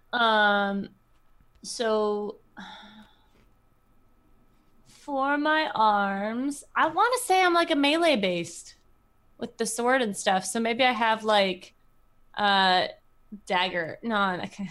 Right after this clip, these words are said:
<laughs> I was gonna say dagger claws. That would already do that. <laughs> Um, I was just trying to think of, like, how creepy that, like, I'm trying to make it creepy. Uh, ooh, what if I, what if I grapple someone and I can leak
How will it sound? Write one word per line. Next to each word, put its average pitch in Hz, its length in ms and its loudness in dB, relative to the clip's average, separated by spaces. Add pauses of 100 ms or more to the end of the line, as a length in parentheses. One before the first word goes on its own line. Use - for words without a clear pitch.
<laughs> - 80 -20
I - 80 -8
was 233 120 -10
gonna 262 120 -8
say 240 120 0
dagger 240 460 0
claws. 214 680 -2
That 196 140 -16
would 151 100 -20
already 190 340 -14
do 208 160 -18
that. 147 600 -10
<laughs> - 80 -
Um, - 280 -18 (500)
I 247 40 -12
was 277 100 -12
just 269 140 -20
trying 285 200 -4
to 254 60 -14
think 269 140 -14
of, 247 80 -8
like, 240 180 -8
how 240 160 -6
creepy 226 460 -14
that, 185 160 -12 (100)
like, 226 160 -10
I'm 254 80 -12
trying 262 160 -12
to 220 80 -16
make 208 180 -16
it 180 60 -20 (140)
creepy. 214 420 -20 (1500)
Uh, 277 200 -2 (120)
ooh, 403 320 -2 (160)
what 311 140 -2
if 427 160 -2
I, 302 460 -2 (160)
what 262 160 -6
if 311 100 -12
I 294 80 -4
grapple 247 540 -8
someone 214 480 -8
and 202 120 -8
I 208 100 -4
can 208 340 -14
leak 247 360 -14